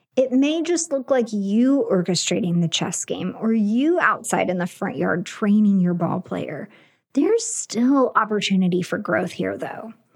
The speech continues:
and you still have the power to provide that no matter what the situation is. I've personally spent,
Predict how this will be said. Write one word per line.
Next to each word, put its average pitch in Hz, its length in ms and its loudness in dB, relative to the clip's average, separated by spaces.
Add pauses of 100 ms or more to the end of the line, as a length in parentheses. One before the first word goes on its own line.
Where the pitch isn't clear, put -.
(260)
and 220 180 4
you 214 140 4
still 247 560 0
have 254 220 2
the 240 80 2
power 185 380 0
to 180 140 -4
provide 190 520 0
that 359 280 2 (400)
no 208 140 4
matter 196 320 4
what 190 580 0
the 190 80 -6
situation - 720 -4
is. - 540 -14 (920)
I've 240 320 0
personally 233 680 2
spent, 190 760 -2